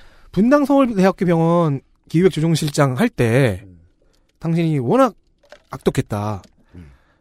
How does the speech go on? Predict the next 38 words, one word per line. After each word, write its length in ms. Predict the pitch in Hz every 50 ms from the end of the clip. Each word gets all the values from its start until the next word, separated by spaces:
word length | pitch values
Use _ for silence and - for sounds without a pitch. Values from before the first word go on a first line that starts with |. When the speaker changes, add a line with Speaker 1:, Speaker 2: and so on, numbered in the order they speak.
| _ -
Speaker 1:
왜냐, 260 | 175 202 214 185 135
분당 540 | - - 170 185 214 233 240 254 247 240 214
서울대병원은 500 | 233 233 233 233 220 214 202 202 208 185
국립대병원 640 | - 160 170 208 233 208 - 202 180 180 165 165 147
중에서 240 | 139 151 135 - 156
업무 360 | 135 - 135 156 190 220 247
외주화가 520 | 190 151 139 135 160 170 156 156 147 - -
가장 260 | - 113 - 151 160
높고 260 | 151 113 - - 165 147
비정규직 760 | - 147 147 190 185 160 - 156 160 151 143 143 135 151 143
비율도 260 | - 131 131 139 170
상당히 300 | 160 254 277 285 302 302
높은 220 | 233 190 - 170 143
편이라서 800 | 143 135 123 113 117 - - 113 107 - 165 170 147 113 101 - - - - - -
공공성이 480 | - 160 180 214 285 285 - 262 226
훼손된 320 | 196 220 226 285 254 247 208
것이다. 280 | 165 131 - 120 117 113
이런 220 | 131 175 214 214
곳을 180 | 202 180 190 185
만-, 200 | 139 123 139 147 - - - - - -
기획조정 680 | - 165 175 214 233 - - 170 185 190 190 185 175 165
업무를 380 | - 135 147 160 170 165 165 139
보면서 260 | 139 139 143 127 131
마-, 100 | 117 101 - _ _
이런 240 | - 160 196 233 254
곳을 160 | 247 214 220 180
만들어낸 420 | 131 123 127 147 151 139 139 131
상-, 180 | 151 151 139 143 -
사람이 300 | - 202 175 160 165 180
바로 120 | 170 170 147
당신이다. 540 | 127 127 139 - 226 185 135 98 87 92 - _ _ _ _ -
이런 220 | 156 190 240 226
사람이 240 | 226 226 220 214 190
과연 300 | - 139 131 151 165 160
서울대병원의 760 | - - 254 247 220 214 196 190 185 180 170 156 165 170 -
경영 320 | - 120 117 135 147 156 139
건전화에 520 | - 120 123 127 143 151 131 120 120 139 -
어울리는 600 | - 120 127 143 175 208 220 208 196 170 135 117